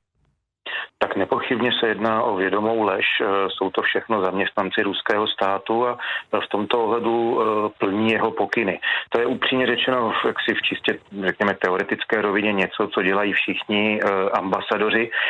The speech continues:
Takže to, že, eh, ruské zastupitelské úřady všude na světě anebo jejich velvyslanec při, eh, O S N, eh, prostě reprodukují pouze ty noty, které jim přijdou, eh, z Kremlu, respektive ze Smolenského náměstí,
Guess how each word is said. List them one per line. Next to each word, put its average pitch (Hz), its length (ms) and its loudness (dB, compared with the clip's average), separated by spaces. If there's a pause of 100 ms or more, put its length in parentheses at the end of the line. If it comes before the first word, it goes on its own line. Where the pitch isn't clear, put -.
(160)
Takže 101 280 2
to, 110 240 0
že, 110 340 2
eh, 104 680 2
ruské 101 360 -2
zastupitelské 107 800 -2
úřady 104 400 0
všude 110 280 0
na 104 100 2 (100)
světě 110 420 2
anebo 104 420 2
jejich 101 260 0
velvyslanec 101 640 0
při, 104 320 2
eh, 101 220 2
O 101 200 2
S 107 100 -2 (100)
N, 107 200 0
eh, 98 640 -2
prostě 104 380 -2
reprodukují 104 640 0
pouze 101 400 0 (260)
ty 101 200 0 (100)
noty, 98 440 -2
které 101 320 0
jim 101 160 0
přijdou, 101 600 2
eh, 87 140 0
z - 80 -6
Kremlu, 95 360 0
respektive 95 520 -2
ze 92 100 0
Smolenského 95 640 0
náměstí, 92 600 0